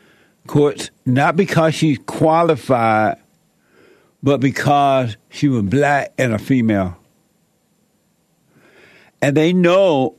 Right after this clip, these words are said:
that it's a bad idea, but they're using the black female to usher in evil. It come through the woman.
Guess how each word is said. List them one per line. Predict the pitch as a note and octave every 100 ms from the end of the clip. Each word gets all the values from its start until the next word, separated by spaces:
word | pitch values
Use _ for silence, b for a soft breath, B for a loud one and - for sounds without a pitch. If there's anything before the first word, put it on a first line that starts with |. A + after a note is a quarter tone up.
| -
that | C#3 D3+ C#3 A#2+ - _ _ _ _ _ _ _ _ _ _
it's | C#3+ D3
a | C#3+
bad | A2 C#3 D#3+ D#3
idea, | D3+ C#3 G#2+ C#3 F3+ F#3+ - _ b b b
but | - C#3+ C3+
they're | D3+
using | D3 B2+ D#3 D#3+ D3+
the | C3+
black | A2+ B2+ B2 A#2+ - _ -
female | - C#3+ C3 B2+ A#2+ A#2
to | C#3 -
usher | D3 C#3 D3
in | A2+ B2+ B2+ A#2+
evil. | C3 A#2+ G#2 F#2+ _ _ _ _ _ _ _ _ _ -
It | C#3+
come | - D3+ C#3+
through | D#3
the | D3+
woman. | D3+ E3+ C#3